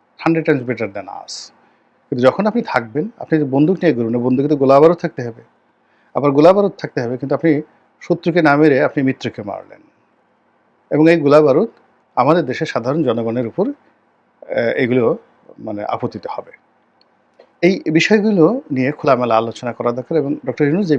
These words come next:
বিষয়টি তুলেছেন, এই বিষয়টি নিয়ে আসলে এই মুহূর্তে যারা দেশপ্রেমিক তাদের সবাইকেই কণ্ঠস্বর উঁচু করা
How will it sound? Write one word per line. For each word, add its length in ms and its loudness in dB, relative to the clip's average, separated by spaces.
বিষয়টি 300 -10
তুলেছেন, 340 2
এই 120 0
বিষয়টি 340 -6
নিয়ে 160 0
আসলে 200 -6
এই 120 2
মুহূর্তে 280 -6
যারা 200 0
দেশপ্রেমিক 520 0
তাদের 160 -4
সবাইকেই 420 -6
কণ্ঠস্বর 440 -4
উঁচু 220 -10
করা 140 -6